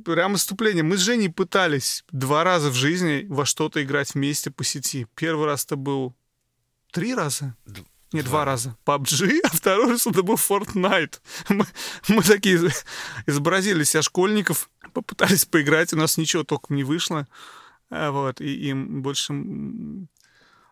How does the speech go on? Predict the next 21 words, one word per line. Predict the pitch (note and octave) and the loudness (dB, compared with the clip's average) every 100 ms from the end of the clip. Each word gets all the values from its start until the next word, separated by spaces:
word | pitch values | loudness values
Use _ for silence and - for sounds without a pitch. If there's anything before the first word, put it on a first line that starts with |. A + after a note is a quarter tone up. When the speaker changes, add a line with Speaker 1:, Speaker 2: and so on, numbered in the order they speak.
| - | -12
Speaker 1:
а | |
потому | D3+ F3 C4+ | -4 -2 0
что, | D#4+ - G3 E3+ | 0 2 2 0
когда | E3+ G3 | 0 0
ты | G#3+ | 0
взрослый | E3 F3+ G#3 - D3 | 0 0 0 -2 -4
человек | - D#3 E3+ D#3 - | -2 -2 0 -2 -4
с | - | -4
семьей | D3 D3 D#3 C#3+ | -4 -2 -2 -2
и | C3+ C3 C3 | -2 -4 -2
обязанностями, | C3 C3+ G3 C#4+ G#3+ - D3+ C3+ C3 B2+ C3 C4 | -4 -2 -4 -2 -2 -2 -4 -2 -2 -4 -6 -10
вот | C#3 | -8
это | D#3+ D#3+ | -8 -6
вот | C#3+ C3 | -8 -6
договариваться | C3+ D#3 E3 C#3+ - | -4 -2 0 -2 -4
с | C3 | -4
друзьями | C#3 C3+ D3+ D3 C3 | -4 -2 -2 -2 -4
и | |
поиграть, | - C#3 C3+ F#3 - | -4 -6 -2 -4 -4
кажется, | - D#3 - D3+ | -6 -4 -4 -4
очень | D3 D3 | -2 -4